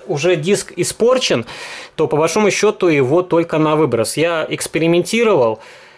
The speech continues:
подобный комплект оставлял, скажем так, на сушку, чтобы вот это размягчение затвердело, но у меня уже два года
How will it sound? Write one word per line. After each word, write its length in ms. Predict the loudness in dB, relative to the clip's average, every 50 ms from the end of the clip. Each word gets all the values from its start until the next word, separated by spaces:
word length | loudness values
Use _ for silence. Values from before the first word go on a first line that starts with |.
| _ _ _ _ _ _ _ _ _ _
подобный 440 | -4 -2 0 2 2 4 4 2 2
комплект 640 | 0 -2 -2 -2 0 0 2 2 2 0 -4 -10 -16 -10
оставлял, 720 | -6 -4 -4 -4 -4 -2 -2 0 0 2 2 2 2 0 -2 -4
скажем 280 | -8 -4 -2 -2 0 0
так, 200 | 0 -2 -2 0
на 120 | 0 0
сушку, 440 | 0 0 0 0 0 0 0 -2 -2
чтобы 460 | -2 -2 -2 -2 2 2 2 2 0 -2 -4
вот 220 | -6 -4 -2 -2
это 200 | -2 0 0 0
размягчение 640 | 2 2 0 -2 -2 -2 -2 -2 0 0 0 0 0
затвердело, 580 | 0 0 0 0 -2 0 2 2 2 2 2 2
но 140 | 2 0 0
у 20 |
меня 160 | 0 0 0
уже 160 | 0 0 -2
два 160 | -2 -2 -2 0
года 340 | 0 0 0 0 -2 -4